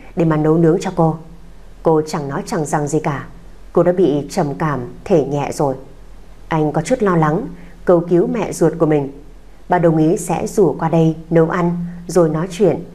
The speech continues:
để cho cô khuây khỏa. Buổi sáng, cô đang nằm mệt nhoài trên giường. Anh đã đi làm, mâm cơm chuẩn bị sẵn vẫn còn đang nóng hổi. Cô mở ra xem rồi lại đậy mâm cơm vào.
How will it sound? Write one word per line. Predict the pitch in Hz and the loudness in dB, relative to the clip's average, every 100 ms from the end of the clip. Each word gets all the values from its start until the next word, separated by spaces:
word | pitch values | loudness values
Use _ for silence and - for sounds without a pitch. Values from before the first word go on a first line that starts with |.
| - - | -12 0
để | 139 - | 0 0
cho | 156 147 147 | -4 -4 -2
cô | 165 147 147 | 2 2 0
khuây | 220 | -2
khỏa. | 208 175 - - - - - - - - - | 0 -2 -4 -12 -20 -20 -20 -20 -20 -20 -6
Buổi | 170 160 | 0 2
sáng, | 135 165 139 143 226 - - - | 2 -2 -4 -4 -8 -12 -8 -2
cô | |
đang | 226 220 | 0 0
nằm | 190 156 | 0 2
mệt | 156 151 | 2 2
nhoài | 156 147 147 | 0 -2 0
trên | 220 | -2
giường. | 196 170 139 135 - - - - | 2 2 2 -4 -12 -20 -20 -6
Anh | 156 147 147 | -2 0 0
đã | |
đi | 202 214 | 2 2
làm, | 170 135 120 - - - - | 2 0 -8 -16 -20 -20 -2
mâm | 170 160 | 2 2
cơm | 170 151 | 2 0
chuẩn | - 156 | 0 -2
bị | 139 139 | 0 -2
sẵn | - 143 190 131 - | -2 -4 -4 -8 -8
vẫn | 165 156 - | -2 -2 -2
còn | 151 | -4
đang | 147 143 | -4 -4
nóng | 139 196 | -2 2
hổi. | 208 139 - - - - - - - | 2 2 -2 -12 -20 -20 -20 -18 -2
Cô | 185 | 2
mở | 175 143 | 2 2
ra | 165 147 | 0 -4
xem | 165 156 151 147 - | -2 -2 -2 -6 -12
rồi | 160 165 147 | 0 2 2
lại | 151 - 185 | 0 -2 0
đậy | 165 139 | 0 0
mâm | 185 190 | -2 -2
cơm | 202 180 | 0 0
vào. | 160 131 | 0 -2